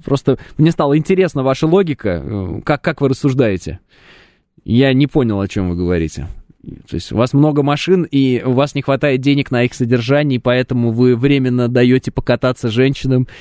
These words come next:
и за это с ними спите? Такая схема или какая схема? <laughs> Как-то пытался подзарабатывать в Яндекс Такси весной до короны, и вот взял такого парня, работающего стриптизёром. Поеха-,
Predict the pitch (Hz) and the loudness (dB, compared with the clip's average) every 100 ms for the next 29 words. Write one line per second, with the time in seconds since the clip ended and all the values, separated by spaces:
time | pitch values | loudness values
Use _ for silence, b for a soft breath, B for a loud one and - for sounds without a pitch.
0 | B B 123 123 113 127 127 139 123 120 | B B 4 4 4 2 2 0 -2 -2
1 | 117 - 120 123 120 - 180 208 117 - | -2 0 2 2 -2 -2 -2 0 -4 -4
2 | 87 - 220 208 - - 107 87 95 80 | -4 -2 0 -2 -6 -4 -4 -4 -6 -6
3 | 117 127 110 110 90 - 98 92 - _ | -4 -4 -2 -4 -6 -6 -6 -6 -8 _
4 | B B B B B B 160 185 151 B | B B B B B B 4 2 -2 B
5 | B - 156 - 151 180 185 160 151 147 | B -4 -4 -2 -4 -2 -2 -2 -2 -2
6 | 139 156 160 143 127 123 117 135 151 143 | 0 0 0 -2 -2 -4 0 2 2 2
7 | 123 - 139 - - 160 131 - 147 104 | -4 -4 -4 -4 0 2 2 2 2 2
8 | 92 135 160 143 101 90 117 147 151 131 | 0 0 0 0 -2 -2 0 2 0 -2
9 | 131 175 160 143 143 135 156 151 135 123 | 0 0 0 -2 0 0 0 0 0 -2
10 | 131 139 131 127 123 117 127 131 143 127 | 0 0 0 -2 -2 -2 -2 0 0 2
11 | 117 87 85 139 170 - 147 | 0 0 0 2 0 -2 -8